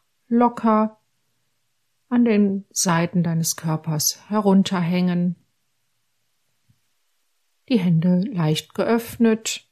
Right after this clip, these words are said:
aber mach es so, dass es sich bequem anfühlt, dass es sich gut anfühlt und dass es nicht anstrengend ist.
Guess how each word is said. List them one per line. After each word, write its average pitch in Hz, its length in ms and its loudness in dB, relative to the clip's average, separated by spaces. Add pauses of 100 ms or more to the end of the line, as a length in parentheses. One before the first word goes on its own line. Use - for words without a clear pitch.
(800)
aber 247 180 2
mach 247 240 2
es 233 200 0
so, 220 340 4
dass 208 260 2
es 202 180 -2
sich - 580 -6
bequem 214 640 2
anfühlt, 175 720 -2
dass 185 160 -4
es 196 140 -4
sich - 260 -10
gut 208 360 -2
anfühlt 160 680 -2
und 196 180 0
dass 226 160 -2
es - 360 -4
nicht 302 400 -6
anstrengend 135 840 2
ist. - 420 -12